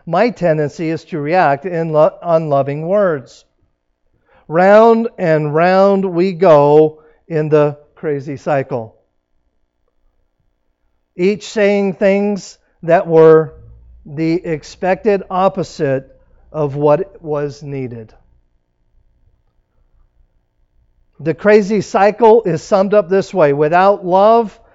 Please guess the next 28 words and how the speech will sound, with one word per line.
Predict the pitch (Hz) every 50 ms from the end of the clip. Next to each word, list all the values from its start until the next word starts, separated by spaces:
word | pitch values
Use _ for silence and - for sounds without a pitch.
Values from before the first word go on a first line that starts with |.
| _ _ _ _ _ _ -
she | - - 196 190 202
reacts | 208 220 220 220 214 190 185 180 180 185 180 - - - - - _
without | 160 156 165 160 160 160 165 170 175 170
respect. | 165 165 160 - - _ 175 165 156 139 123 - - - - _ _ _ _ _ _ _ _ _ _ _ _ _ _ _
Without | - 165 165 175 185 202 214 202
respect, | 180 165 - - - - 208 190 208 220 220 220 - - - _ _
he | _ - 214 220 226 233
reacts | 208 220 208 196 170 156 147 143 143 151 147 - - - - _ _ _ _ _ _ _ _ -
without | 156 156 147 151 151 151 156 165
love. | 165 160 165 160 151 139 123 110 - - _ _ _ _ _ _ _ _ _ _ _ _ _ _ _ _ _ _
Life | 139 156 170 180 202 208 208 - - 214
gets | 208 202 208 -
insane | 220 196 180 175 151 - - - 196 185 185 190 180 170 143 123 120 117 - _ -
when | 160 160 156 160
a | 156 151
husband | 143 170 180 180 151 165 185 175 165
says | 143 - 202 185 180 180 175 -
to | 190 170
himself, | 170 165 156 147 - 180 151 139 131 120 - _ _ _ _ _ _ _ _ _ _ _
"I'm | 208 247 269 277 254 220
not | 190 185 175 170 160 156
going | 170 175 175 175 175 165
to | 151 165 151
love | 151 175 202 208 214 196 160
that | 175 175 170 170 165
woman | 160 165 165 165 165 165 160
until | 147 139 135 - 185 175 170 -
she | - - - 202 220 226 214 208 180